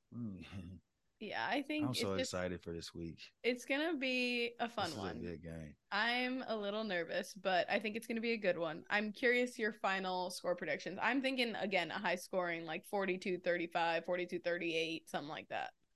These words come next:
Speaker 1: Yeah, I'm thinking, yeah, like a, yeah, it's, I'm feeling like a, yeah, like a forty-five thirty-five,
Speaker 2: Yeah.
Speaker 1: something like that, forty-five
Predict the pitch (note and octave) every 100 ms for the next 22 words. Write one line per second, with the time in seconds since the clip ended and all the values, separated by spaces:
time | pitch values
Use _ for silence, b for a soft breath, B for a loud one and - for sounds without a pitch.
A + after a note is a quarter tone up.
0 | _ - - G2 G2+ G2 F#2+ A#2+ - A#2+
1 | G2+ G#2 G#2 F#2+ F#2 F#2 F2 E2+ D2+ _
2 | _ _ _ _ _ _ _ _ _ _
3 | _ - G2+ G#2 A#2+ C3 C3 E3 - G#2+
4 | G2 F#2 - F2 F2 E2+ G2 G2 F#2 E2+
5 | E2+ - - G#2 G2+ G#2+ G#2+ G#2 G2 E2
6 | - - - G2+ G2+ G2 F#2 F2+ F2 -
7 | _ _ _ _ _ _ _ _ _ _
8 | - G#2 G2+ G2+ G2 F#2+ F#2 - G2 G2
9 | G2 G2 F#2+ F2+ - - C3 A2+ A2+ G#2
10 | G2 G#2 G2 G#2+ G#2+ G2+ G#2 G2+ G2 G2